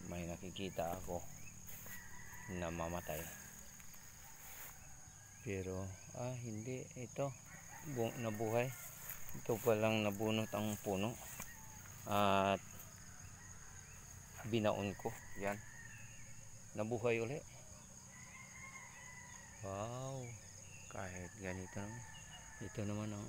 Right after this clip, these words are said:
ano nyo, eh, tumigas na. Eh,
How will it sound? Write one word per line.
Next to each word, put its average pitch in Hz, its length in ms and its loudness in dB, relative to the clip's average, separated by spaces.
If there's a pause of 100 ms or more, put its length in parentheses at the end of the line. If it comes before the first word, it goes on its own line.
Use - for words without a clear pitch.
(140)
ano 104 120 0
nyo, 107 240 -2 (360)
eh, 95 100 -4 (180)
tumigas 104 480 2
na. - 80 -8 (1300)
Eh, 90 80 -4